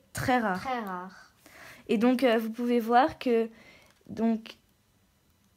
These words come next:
Speaker 1: là, c'est depuis
Speaker 2: Ah,
Speaker 1: la
Speaker 2: attendez,
Speaker 1: création.
Speaker 2: je viens d'en voir un. Ça veut dire que tous ceux-là sont extrêmement rares.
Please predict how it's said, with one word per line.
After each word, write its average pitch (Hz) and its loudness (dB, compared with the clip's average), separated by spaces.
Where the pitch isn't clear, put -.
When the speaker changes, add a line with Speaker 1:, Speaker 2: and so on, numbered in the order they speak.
Speaker 1:
là, 220 0
c'est - -4
depuis 196 -2
Speaker 2:
Ah, 269 -2
Speaker 1:
la - -
Speaker 2:
attendez, 277 0
Speaker 1:
création. 226 -2
Speaker 2:
je 220 -10
viens 226 -10
d'en 233 -8
voir 214 -8
un. 262 -8
Ça - -6
veut 240 -2
dire 339 -2
que 311 -6
tous 381 -2
ceux-là 320 2
sont 277 -10
extrêmement 330 -2
rares. 233 -6